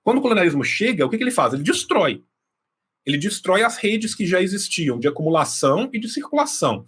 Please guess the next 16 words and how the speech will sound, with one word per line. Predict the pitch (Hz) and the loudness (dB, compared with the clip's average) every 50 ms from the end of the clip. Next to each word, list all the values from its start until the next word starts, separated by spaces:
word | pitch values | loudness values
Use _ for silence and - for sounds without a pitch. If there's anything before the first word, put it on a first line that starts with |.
| - - - - - 135 | -16 -20 -20 -10 -2 0
E | 143 | 2
ele | 156 175 208 | 2 4 2
insere | 240 247 240 233 - - - 180 165 175 190 208 240 294 294 | 2 2 0 0 0 2 4 4 4 4 4 4 4 2 2
o | - 220 | 2 0
capitalismo | - 220 220 - 208 185 151 160 196 202 208 170 | 0 -2 0 0 0 0 2 0 0 0 -2 -2
o | 175 | -2
tempo | 196 220 277 294 | -2 -2 0 0
inteiro. | 339 320 269 180 135 104 92 - _ _ _ _ _ _ - | 0 0 0 0 0 0 -2 -6 _ _ _ _ _ _ -12
A | 127 | -12
pau-, | 120 - - 233 330 349 - - - | -4 0 0 0 0 0 -4 -4 -4
a | 156 147 | -4 -4
paulada, | - - 180 214 359 370 320 233 214 - - _ _ _ | 0 0 2 2 4 4 2 2 0 -2 -8 _ _ _
a | - | -6
paulada, | - - 185 233 339 339 - - - - _ | -2 0 2 4 4 4 2 2 -2 -6 _
a | - - | -20 -6
paulada. | - - 220 254 285 196 123 98 | 0 2 2 4 4 2 0 -2